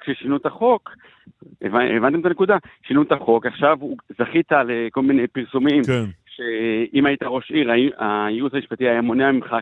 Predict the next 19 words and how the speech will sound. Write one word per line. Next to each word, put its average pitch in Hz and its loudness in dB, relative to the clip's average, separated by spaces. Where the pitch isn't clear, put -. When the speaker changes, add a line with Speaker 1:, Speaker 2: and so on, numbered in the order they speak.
Speaker 1:
כיוון 117 -6
שאתה, 113 -4
אה, 110 -2
משתמש 117 -4
במשאב, 120 -2
אה, 120 2
עירוני 120 0
לתוך 110 -4
ה-, 117 -6
לתוך 127 0
הקמפיין 101 -6
שלך, 95 -12
ואז, 127 2
אה, 151 2
שינו 147 2
בשבילך 151 -2
את - -2
החוק, 104 -4
וזכית 123 -2